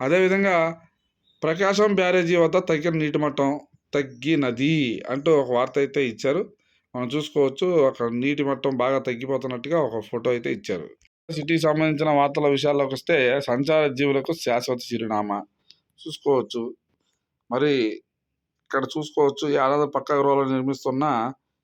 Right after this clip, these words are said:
చైత్యమాధవరం జగనన్న కాలనీ అంటూ ఒక వార్త ఇచ్చారు. ఇక్కడ మనం చూసుకోవచ్చు, ఆ, యానాదులకు పక్కా గృహాల నిర్మాణాలు, అదనంగా అరవై మూడు వేల సాయము.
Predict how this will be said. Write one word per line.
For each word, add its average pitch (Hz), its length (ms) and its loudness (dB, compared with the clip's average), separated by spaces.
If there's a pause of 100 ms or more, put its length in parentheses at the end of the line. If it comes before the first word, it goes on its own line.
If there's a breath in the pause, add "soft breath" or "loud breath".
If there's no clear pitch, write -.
(180)
చైత్యమాధవరం 143 720 2
జగనన్న 131 340 -2
కాలనీ 127 360 -2
అంటూ 127 220 -2
ఒక 113 100 -2
వార్త 127 240 0
ఇచ్చారు. 139 280 -2
ఇక్కడ 147 160 -2
మనం 123 280 -2
చూసుకోవచ్చు, 139 640 -2 (640)
ఆ, 139 60 -2 (480)
యానాదులకు 151 880 2
పక్కా 131 220 -2
గృహాల 139 340 2
నిర్మాణాలు, 143 680 0 (360 loud breath)
అదనంగా 156 360 2
అరవై 147 160 4
మూడు 143 220 2
వేల 151 260 4
సాయము. 160 600 0